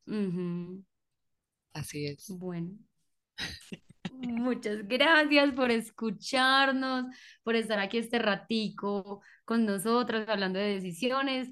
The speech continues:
Speaker 1: Coméntenos ustedes qué piensan, cómo han tomado decisiones, si tienen algún ritual para tomar decisiones,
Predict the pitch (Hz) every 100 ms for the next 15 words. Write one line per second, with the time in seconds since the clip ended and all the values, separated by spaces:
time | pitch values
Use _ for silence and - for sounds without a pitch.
0 | - - - _ - 226 226 220 233 247
1 | 214 226 214 208 202 185 170 - 180 165
2 | - 220 214 208 220 226 220 214 214 208
3 | 208 202 202 240 233 208 202 214 208 196
4 | 190 175 180 160 226 233 226 214 208 208
5 | 190 196 208 196 185 190 208 214 208 226
6 | 208 196 196 196 180 175 185 180 165 220
7 | 233 240 233 214 208